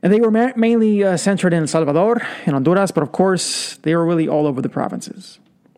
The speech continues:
right? So by f-, uh, eight, the eighteen twenty-three, if I'm correct, the Captaincy of Guatemala decided to join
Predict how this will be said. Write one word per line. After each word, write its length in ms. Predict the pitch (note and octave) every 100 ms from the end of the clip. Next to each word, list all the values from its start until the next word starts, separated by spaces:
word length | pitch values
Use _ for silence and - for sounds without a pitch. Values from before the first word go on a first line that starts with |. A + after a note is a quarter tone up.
| _
right? 240 | A2 A#2+ - _ _ - - - _ - _ _ _ _ _ _
So 960 | - - A3 A3+ A3+ A3+ A3 A3 - _ _ _ -
by 760 | - D#3 G#3 G#3+ G#3+ G#3 G#3 G3+
f-, 720 | - - - - - - - -
uh, 580 | G#3+ G#3 G#3+ G#3+ G#3 G#3 - _
eight, 320 | - C4+ -
the 640 | A3+ A3+ A3 G#3+ G#3 A3 -
eighteen 340 | A#3+ - A3
twenty-three, 460 | - G3 D#3+ F#3+ E3+
if 60 |
I'm 100 | D#3
correct, 440 | C#3+ C#3 D#3+ D#3+ - - _ _
the 360 | C#3+ D3+ D#3
Captaincy 640 | D3+ F#3 F#3+ G3 - G3 F#3
of 100 | C#3
Guatemala 680 | D3+ D3 C#3+ D3+ D3+ D3+ - - - - - -
decided 560 | C3+ - F#3 F#3+ F#3+
to 600 | - E3 D#3+ D#3+ D#3+ D3 - _ _ _ -
join 720 | D3+ G3+ A#3+ F#3 C#3 C3 B2